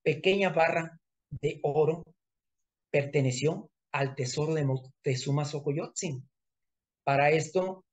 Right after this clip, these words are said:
cabe resaltar, bueno, ¿y qué está haciendo hasta aquel, hasta aquel lado? Una barra que se supone, o dicen que fue de, del tesoro de Moctezuma Xocoyotzin.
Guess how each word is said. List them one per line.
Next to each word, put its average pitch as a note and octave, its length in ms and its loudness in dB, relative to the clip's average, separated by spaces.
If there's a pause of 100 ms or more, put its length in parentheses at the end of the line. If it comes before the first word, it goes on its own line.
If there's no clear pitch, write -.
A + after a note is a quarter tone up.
(140)
cabe D#3+ 300 0
resaltar, D#3+ 360 -2
bueno, F#3+ 140 -2
¿y - 60 -6
qué F3+ 80 -4
está F3+ 160 -6
haciendo F3 300 0
hasta D3+ 260 0
aquel, E3 480 -2
hasta C3+ 240 -10
aquel D#3+ 220 -4
lado? E3+ 260 0
Una D#3+ 380 -2
barra D3+ 420 0
que C#3+ 80 -10
se C#3+ 100 -6
supone, D#3 540 -2 (240)
o D#3 160 6
dicen F3+ 300 2
que D#3 120 2
fue E3 200 2
de, D#3 360 2 (200)
del B2+ 340 -4
tesoro C#3+ 360 -2
de D#3 80 -2
Moctezuma C3+ 460 -4
Xocoyotzin. D#3 640 -4